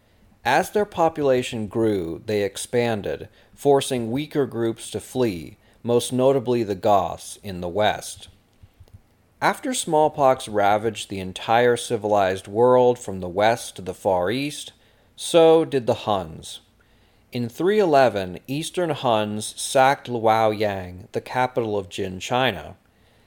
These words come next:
In the three seventies, the White Huns and Alkan Huns conquered eastern Persia before moving into India. By four hundred, a large group of Huns settled north of the Danube and pillaged the Eastern Roman Empire.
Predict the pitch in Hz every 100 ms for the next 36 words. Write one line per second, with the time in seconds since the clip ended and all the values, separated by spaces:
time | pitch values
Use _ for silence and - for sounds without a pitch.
0 | _ 127 123 113 147 139 123 175 196 156
1 | 120 117 117 113 - 104 107 113 143 165
2 | 127 113 113 113 - 107 85 127 170 -
3 | 107 107 98 104 95 95 104 - _ _
4 | - 131 127 127 104 110 107 - 92 92
5 | 160 185 147 127 117 110 113 - 123 113
6 | 104 107 107 101 - 95 - - 117 123
7 | 92 - 82 - _ _ _ _ _ -
8 | 113 113 - 139 123 - 208 208 147 135
9 | 127 _ _ - 113 139 170 139 - 147
10 | 147 131 113 113 113 110 110 - 113 104
11 | 98 98 113 120 117 101 95 90 127 156
12 | 147 117 110 107 117 _ _ 131 127 131
13 | 127 127 117 - - 107 98 - 92 92
14 | 87 90 101 123 120 90 85 85